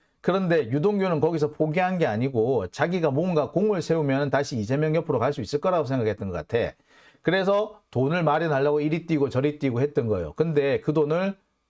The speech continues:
지가 꿀꺽 해먹은 거지, 문제는. 제가 몇 군데서 들어봤어요. 유동규가 계속 캠프에 들어오려고 계속 뻘짓을 했었대.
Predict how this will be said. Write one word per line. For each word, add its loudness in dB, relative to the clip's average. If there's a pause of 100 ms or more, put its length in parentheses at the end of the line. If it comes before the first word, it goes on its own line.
(760)
지가 0
꿀꺽 -4
해먹은 0
거지, -8
문제는. -14 (2750)
제가 4
몇 -2
군데서 0
들어봤어요. 2
유동규가 0
계속 0
캠프에 0
들어오려고 0
계속 -4
뻘짓을 -2
했었대. -6